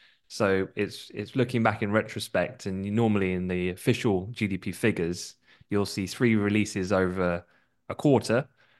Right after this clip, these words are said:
but then you have to wait, obviously, several weeks in between each one. But what the Atlanta Fed G D P Now model does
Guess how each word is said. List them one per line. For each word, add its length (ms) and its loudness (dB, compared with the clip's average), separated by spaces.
but 100 2
then 140 2
you 80 2
have 180 4
to 80 2
wait, 400 4
obviously, 300 -4
several 480 2
weeks 300 0
in 80 -2
between 280 -4
each 220 -6
one. 320 2
But 200 4
what 200 2
the 180 4
Atlanta 640 2
Fed 180 2
G 140 0
D 120 0
P 140 -4
Now 360 4
model 500 2
does 560 2